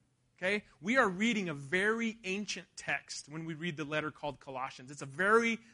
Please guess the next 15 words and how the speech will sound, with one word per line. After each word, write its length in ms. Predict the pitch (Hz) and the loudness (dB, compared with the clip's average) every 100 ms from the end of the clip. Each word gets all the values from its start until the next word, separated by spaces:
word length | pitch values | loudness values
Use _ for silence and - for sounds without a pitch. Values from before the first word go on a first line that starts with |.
| _ 190 | _ 2
old 560 | 196 202 185 170 147 - _ | 8 10 10 6 -2 -10 _
letter, 400 | 147 160 160 135 | -4 2 2 0
and 100 | 143 | -6
it 100 | 190 | -4
was 160 | 202 151 | -4 -4
written 440 | 151 208 254 262 262 - _ - | 4 6 6 0 -2 -12 _ -2
to 160 | 190 | 0
a 40 | 170 | 2
completely 640 | 170 - - 247 247 226 | -2 -6 -2 -2 -2 -4
different 340 | 190 214 196 | -2 -4 -8
culture 480 | - 185 185 - 143 | -8 -4 -4 -4 -6
than 220 | 135 143 | -6 -6
what 200 | 151 147 | -6 -6
we 220 | 147 170 151 | -4 0 0
are 240 | 135 | 0